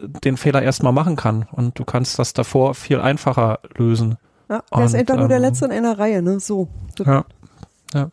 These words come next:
Speaker 1: Was mir übrigens aufgefallen ist, also je öfter ich das gucke, ich bin immer wieder, je öfter ich das sehe, total erleichtert, dass Renault da seine Pfoten weglässt,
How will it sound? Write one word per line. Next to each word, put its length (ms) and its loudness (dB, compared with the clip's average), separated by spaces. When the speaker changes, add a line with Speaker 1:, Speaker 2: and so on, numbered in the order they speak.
Speaker 1:
Was 220 0
mir 80 2
übrigens 480 2
aufgefallen 640 0
ist, 100 0
also 180 0
je 80 4
öfter 300 0
ich 140 -6
das 160 -6
gucke, 280 -2
ich 220 -6
bin 600 -4
immer 420 2
wieder, 400 0
je 100 4
öfter 260 0
ich 80 -4
das 180 0
sehe, 180 2
total 420 0
erleichtert, 640 0
dass 240 0
Renault 280 2
da 120 4
seine 260 2
Pfoten 340 0
weglässt, 560 0